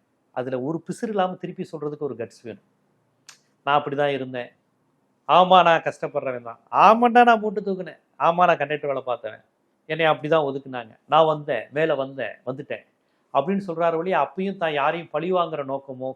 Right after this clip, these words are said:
காழ்ப்புணர்ச்சியோ அவர்கிட்ட இல்ல. தன்னை தூக்கி விட்டவங்களை மட்டும் புகழ்ந்துகிட்டே இருக்கிறார். என் நண்பர் ராஜ் பகதூர், எஸ் பி முத்துராமன் சார், பாலச்சந்தர், என்னை வளர்த்து விட்டவங்க, அவங்கள நான் மறக்க மாட்டேன். அது மட்டும்தான் அவருக்கு இருக்கே ஒழிய,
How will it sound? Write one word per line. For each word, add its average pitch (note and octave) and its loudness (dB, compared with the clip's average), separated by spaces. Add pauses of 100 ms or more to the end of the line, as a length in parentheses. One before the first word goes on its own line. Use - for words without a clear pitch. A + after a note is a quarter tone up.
காழ்ப்புணர்ச்சியோ D3+ -8
அவர்கிட்ட B2 -10
இல்ல. G#2+ -14 (1300)
தன்னை C3 -4
தூக்கி A3 -4
விட்டவங்களை G3+ 0
மட்டும் F#3 -2
புகழ்ந்துகிட்டே E3 -10
இருக்கிறார். B2+ -4
என் A2+ -10
நண்பர் B2 -2
ராஜ் A#2+ 0
பகதூர், G2 -10 (640)
எஸ் A#2+ -6
பி C#3+ -8
முத்துராமன் A#2 -6
சார், - -12 (540)
பாலச்சந்தர், B2 -4 (440)
என்னை B2 2
வளர்த்து C#3 0
விட்டவங்க, G#2 -6 (320)
அவங்கள B2+ 0
நான் A#2+ 0
மறக்க A2+ -4
மாட்டேன். G2+ -14
அது F3 2
மட்டும்தான் A#3+ 0
அவருக்கு E3+ -2
இருக்கே D#3+ -4
ஒழிய, A2+ -6